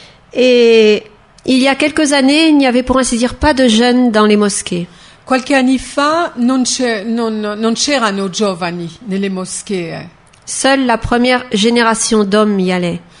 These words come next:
Speaker 2: Solo la prima generazione di uomini frequentava la moschea.
Speaker 1: Maintenant, il y a de nombreux jeunes.
Speaker 2: Adesso ci sono tantiss-, tanti giovani.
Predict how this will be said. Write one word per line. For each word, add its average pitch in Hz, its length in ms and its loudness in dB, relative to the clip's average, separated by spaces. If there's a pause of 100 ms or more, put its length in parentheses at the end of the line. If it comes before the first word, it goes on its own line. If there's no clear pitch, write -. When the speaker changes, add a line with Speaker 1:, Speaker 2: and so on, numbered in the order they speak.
Speaker 2:
Solo 294 420 0
la 247 140 2
prima 277 480 0
generazione 208 920 -6
di 202 140 -6
uomini 214 560 -4
frequentava 180 1120 -6
la 175 140 -6
moschea. 175 720 -10 (160)
Speaker 1:
Maintenant, 233 240 2
il 269 60 2
y - 20 2
a 240 40 0
de 220 140 2
nombreux 269 720 2 (200)
jeunes. 190 500 0 (240)
Speaker 2:
Adesso 269 500 -2
ci 262 140 -8
sono 220 260 -4
tantiss-, 214 680 -8
tanti 277 400 -4
giovani. 165 600 -8